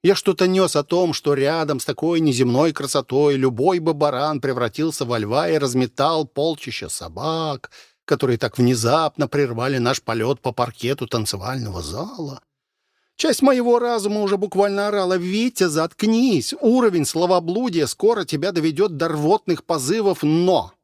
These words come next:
то ли феромоны девушки сорвали мою крышу, то ли фаза луны была не та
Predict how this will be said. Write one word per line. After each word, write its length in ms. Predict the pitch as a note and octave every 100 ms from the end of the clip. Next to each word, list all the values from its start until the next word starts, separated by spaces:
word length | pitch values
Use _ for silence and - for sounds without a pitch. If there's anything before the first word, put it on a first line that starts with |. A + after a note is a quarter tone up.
| _ _ _ -
то 120 | A#3
ли 160 | F#3 B2
феромоны 1080 | - - C3+ F#2+ G2 F2 A2+ A#3+ G#3 G3
девушки 560 | E3 C#3 F3+ D#3 - D#3
сорвали 560 | - D3+ C#3 A2+ C3+ C3
мою 320 | A#2+ A#2+ A#2 -
крышу, 680 | A#2 F#2+ C#3 - - G#2 - _ _ _
то 80 | D#4+
ли 100 | B3
фаза 340 | - A3+ E3+
луны 600 | F#3+ F#3+ F#3 F#3 A3 A3+
была 400 | F3+ G#3 G3+ G3
не 220 | F#3 G3
та 600 | F#3+ _ D#3 E3 D#3+ D3+